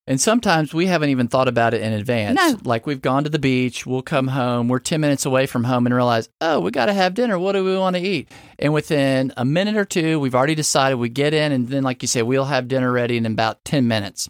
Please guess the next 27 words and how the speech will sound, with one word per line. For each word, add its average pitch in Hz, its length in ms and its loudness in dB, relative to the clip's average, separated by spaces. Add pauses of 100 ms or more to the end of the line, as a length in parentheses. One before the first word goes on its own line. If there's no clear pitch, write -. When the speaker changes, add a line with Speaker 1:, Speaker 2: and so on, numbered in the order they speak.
(140)
Speaker 2:
Right. 277 320 0 (120)
So 190 220 2
creamy 214 360 -4
tomato 269 360 0
soup 269 320 -4
it 277 100 -2
is. 294 500 0
"Oh, 370 200 2
let's 427 180 -2
do 403 200 2
smoothies 415 500 -6
tonight. 240 540 0
Oh, 233 160 2
let's 233 240 0
have 277 220 0
this 233 160 0
salad 262 360 0
with 208 120 -2
this 214 120 -6
brand 269 400 -4
new 294 100 -2
dressing 262 400 -2
we 220 120 -2
absolutely 226 420 -2
love 240 240 2
that 214 100 -4
takes 220 340 -4